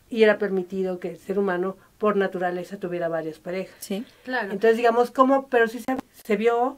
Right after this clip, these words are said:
Speaker 1: que al final, por ejemplo, en este, como que quisieron tomarlo en los sesentas y vivir, em,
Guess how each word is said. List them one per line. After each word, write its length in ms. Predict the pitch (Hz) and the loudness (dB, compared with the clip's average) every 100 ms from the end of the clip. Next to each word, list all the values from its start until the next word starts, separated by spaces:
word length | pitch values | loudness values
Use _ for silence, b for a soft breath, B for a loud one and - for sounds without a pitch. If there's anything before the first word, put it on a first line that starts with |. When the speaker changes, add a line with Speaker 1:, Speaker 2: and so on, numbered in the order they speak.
| B B B _ - | B B B _ 0
Speaker 1:
que 120 | 202 | 4
al 100 | 202 | 4
final, 340 | 202 226 226 220 | 2 0 0 2
por 120 | 202 | -2
ejemplo, 320 | 180 202 202 | -2 -2 0
en 100 | 196 | 2
este, 540 | 208 208 233 220 202 165 175 - | 0 -2 -2 0 0 -2 -10 -14
como 200 | - 185 | -8 -6
que 120 | 175 175 | -6 -8
quisieron 320 | 180 214 214 | -6 -4 -2
tomarlo 300 | 196 190 190 | -4 -4 -4
en 40 | |
los 100 | 165 | -8
sesentas 680 | 170 170 185 180 175 170 - | -12 -14 -8 -8 -6 -8 -10
y 60 | 175 | -10
vivir, 440 | 165 165 175 175 b b b _ _ | -10 -6 -6 -6 b b b _ _
em, 920 | 196 180 175 170 165 165 165 160 165 | -4 -2 -2 -4 -4 -4 -4 -6 -10